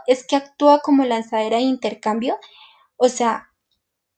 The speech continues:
que por el pasaje del catión bivalente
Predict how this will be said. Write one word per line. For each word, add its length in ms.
que 800
por 220
el 200
pasaje 500
del 140
catión 420
bivalente 760